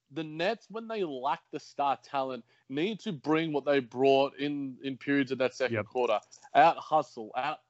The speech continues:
Speaker 1: effort the other teams. That's what teams that, you know, you look at the Cleveland Cavaliers and you look at the, the New York Knicks. These teams are out hustling and, you know, showing extra energy, whereas the Nets still think like, "Oh, we still got James Harden.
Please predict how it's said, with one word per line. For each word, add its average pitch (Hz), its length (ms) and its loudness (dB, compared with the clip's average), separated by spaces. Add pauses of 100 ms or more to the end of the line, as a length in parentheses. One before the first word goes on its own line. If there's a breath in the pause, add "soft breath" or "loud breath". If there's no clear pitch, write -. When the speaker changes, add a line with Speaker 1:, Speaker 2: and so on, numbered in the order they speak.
(140)
Speaker 1:
effort 160 300 -4 (100)
the 143 100 -8
other 135 160 -10
teams. 127 480 -12 (260)
That's 170 240 0
what 214 280 -4
teams 175 420 -4
that, 143 260 2
you 139 60 -6
know, 135 120 -4 (140)
you 139 120 -4
look 143 180 -6
at 135 140 -4
the 120 60 -12
Cleveland 147 320 -4
Cavaliers 165 640 2
and 131 120 -8
you 135 60 -4
look 135 120 -6
at 127 120 -8
the, 131 260 -2
the 131 80 -4
New 143 100 -4
York 156 220 0
Knicks. - 360 0 (340)
These 202 260 4
teams 208 400 -4
are 151 300 8
out 175 220 4
hustling 156 680 -6
and, 131 280 -10
you 143 100 -8
know, 139 80 -4
showing 160 380 -6
extra 147 380 -6
energy, 127 520 -4 (420)
whereas 156 420 4
the 147 80 -10
Nets 160 400 -6
still 170 300 -2
think 160 340 -8
like, 147 200 -2
"Oh, 185 120 4
we 160 80 -2
still 262 220 -8
got 175 360 0
James 135 300 -8
Harden. 135 440 0